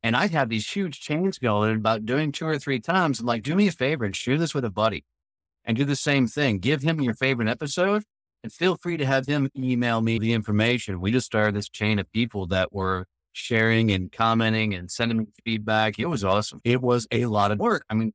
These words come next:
I became a walking billboard. If I met you within five minutes of talking to you, you would know I had a podcast and I would have you subscribe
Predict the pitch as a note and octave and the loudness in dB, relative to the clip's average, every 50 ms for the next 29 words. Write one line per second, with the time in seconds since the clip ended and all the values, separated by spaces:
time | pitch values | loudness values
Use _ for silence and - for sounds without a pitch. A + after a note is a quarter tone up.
0 | _ _ - A2+ B2 C3 - - E3 D#3+ D#3 C#3+ C3 C#3 C3+ C3+ - C3 A#2 G#2 | _ _ -8 -4 -4 -4 -2 0 0 0 2 2 4 2 2 2 0 -2 0 0
1 | B2 B2 A2+ G#2 - B2+ - - _ _ _ _ _ _ _ _ _ _ A#2 A#2+ | 0 -2 -2 -4 -8 -14 -18 -20 _ _ _ _ _ _ _ _ _ _ -6 -2
2 | - B2 D3 E3+ E3 D#3 D#3 D3+ - - D3+ C3+ B2+ - B2 A#2 A2 G#2+ - _ | 0 2 2 4 4 4 2 2 0 -2 -2 -2 -2 -2 0 -2 -2 -2 -6 _
3 | _ _ _ _ B2+ C3 C#3 C#3+ C#3 C#3 B2+ A#2+ A2 G2+ - - - - - A#2+ | _ _ _ _ 0 0 2 2 2 2 2 2 0 -2 -4 -10 -14 -10 -10 -10
4 | G2+ - A#2+ A2+ A2+ G#2 - G#2+ G2+ G2+ G2 F#2 F2+ F2+ F2 F2+ - - _ - | -6 -2 0 0 0 0 0 -2 0 0 0 0 -2 -4 -4 -6 -8 -10 _ -2
5 | A2+ A2 B2 B2 A2 G#2 A2+ G#2+ G#2+ G2+ F#2+ F#2 G2 G2 F#2+ F2 E2+ G2 F#2 F#2 | 0 2 2 2 4 4 4 4 4 2 0 0 0 -2 -2 -2 -2 0 0 0
6 | F2+ D#2+ - E2 C#2+ D2+ D2+ - - - - - _ _ _ _ A2+ G#2+ G#2+ G#2 | 0 -2 -4 -6 -6 -6 -8 -12 -18 -18 -20 -20 _ _ _ _ 0 0 2 2
7 | G2+ F#2+ G#2+ G#2 G2 F#2 G2 F#2+ - - G2+ - - - G2 F#2 F2+ | 0 0 0 -2 -2 -4 -8 -10 -8 -8 -8 -10 -4 -2 0 0 0